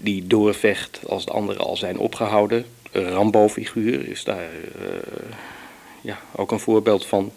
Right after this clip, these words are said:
Ehm, je komt hem natuurlijk ook tegen in, eh, de vendetta, in, eh, degene die de, eh, eh, eer van de mili-, familie gaat wreken en, eh, die zichzelf als het ware opoffert.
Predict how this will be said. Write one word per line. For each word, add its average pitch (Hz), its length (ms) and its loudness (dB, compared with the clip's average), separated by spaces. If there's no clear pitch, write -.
Ehm, 117 720 6
je 131 180 0
komt 143 240 8
hem 113 300 4
natuurlijk 117 480 0
ook 110 180 0
tegen 110 480 4
in, 101 460 2
eh, 92 380 0
de 117 120 2
vendetta, 113 680 2
in, 104 400 0
eh, 95 320 -2
degene 98 440 0
die 101 200 -6
de, 98 360 2
eh, - 480 -4
eh, - 240 -6
eer 110 200 0
van 110 140 -2
de 107 80 0
mili-, 113 320 2
familie 120 420 6
gaat 117 300 2
wreken 120 720 6
en, 101 520 0
eh, 95 260 -4
die 127 120 -2
zichzelf 120 440 2
als 101 140 0
het 101 120 -8
ware 90 360 2
opoffert. - 580 0